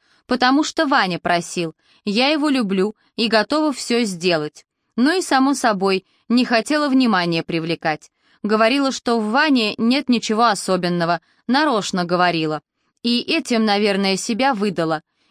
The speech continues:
Или сучка сама как-то догадалась. Ксюхе я сказала:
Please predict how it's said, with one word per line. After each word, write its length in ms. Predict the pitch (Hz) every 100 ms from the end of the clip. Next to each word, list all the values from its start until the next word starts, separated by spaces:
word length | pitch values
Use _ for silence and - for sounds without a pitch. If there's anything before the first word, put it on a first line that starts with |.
| -
Или 240 | 302 302
сучка 420 | - 339 - -
сама 400 | 240 220 196 208
как-то 340 | 214 202 - 190
догадалась. 720 | 185 196 185 175 170 165 - _ _
Ксюхе 500 | - - 277 269 240
я 140 | 226 226
сказала: 600 | - 226 208 202 170